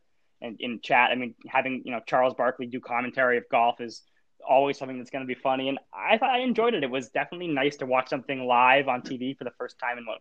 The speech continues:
felt like forever. Um, and it, it was also, of course, for me, uh, a little nice to see my boy Tom.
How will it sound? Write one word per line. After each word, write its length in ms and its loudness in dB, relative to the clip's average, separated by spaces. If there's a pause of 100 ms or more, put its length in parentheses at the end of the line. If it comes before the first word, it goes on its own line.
felt 140 4
like 180 -2
forever. 400 0 (580)
Um, 360 6
and 220 -2
it, 600 -2
it 60 -2
was 100 -2
also, 360 -2
of 180 -8
course, 200 2
for 140 -4
me, 240 -2
uh, 160 6
a 40 0
little 180 0
nice 160 -2
to 80 -16
see 80 -10
my 100 -2
boy 160 2
Tom. 320 -2